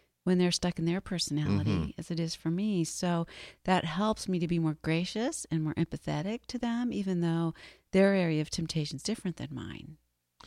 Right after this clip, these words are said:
Speaker 2: Yeah, you're illustrating something that's really important and, and, and super helpful about the Enneagram theory, which is that it gives us an understanding of personality, which is similar to what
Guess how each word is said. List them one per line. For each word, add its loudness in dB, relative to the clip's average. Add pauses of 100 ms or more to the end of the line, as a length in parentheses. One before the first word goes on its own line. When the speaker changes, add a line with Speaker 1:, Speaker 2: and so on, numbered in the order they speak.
(200)
Speaker 2:
Yeah, 4
you're 2
illustrating 2
something -2
that's -6
really 0
important -2
and, -6
and, -6
and -4 (100)
super -2
helpful -2
about -2
the -10
Enneagram -4
theory, -2
which -6
is -4
that -4 (840)
it -4
gives 2
us -2
an 0
understanding -2
of -8
personality, -2
which -6
is -4
similar -4
to -10
what -4